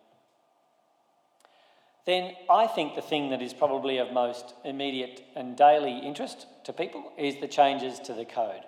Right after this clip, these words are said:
Again, that sits in Schedule two of the regulations. So the code you are probably aware of has a number of different sections that deal with, again, the preliminaries and introduction.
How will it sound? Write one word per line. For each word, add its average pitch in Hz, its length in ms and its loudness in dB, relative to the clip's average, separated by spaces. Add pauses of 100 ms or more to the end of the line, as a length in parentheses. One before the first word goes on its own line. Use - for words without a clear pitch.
(500)
Again, 180 300 0
that 160 160 4
sits - 240 -10
in 139 120 -6
Schedule 123 420 -2
two 175 500 -2 (160)
of 131 360 10
the 120 80 -6
regulations. 117 680 -4 (880)
So 175 340 10 (140)
the 175 60 -6
code 233 340 8
you 175 100 6
are 160 80 12
probably 156 300 8
aware 131 340 6
of 127 280 10
has 131 160 -2
a 131 40 -6
number 127 220 2
of 120 100 -4
different 120 320 -10
sections 233 560 -6 (300)
that 139 180 -6
deal 160 320 -2
with, 143 380 -2 (360)
again, 160 540 -2
the - 80 -20
preliminaries 147 640 -4
and 127 100 -8
introduction. 147 560 0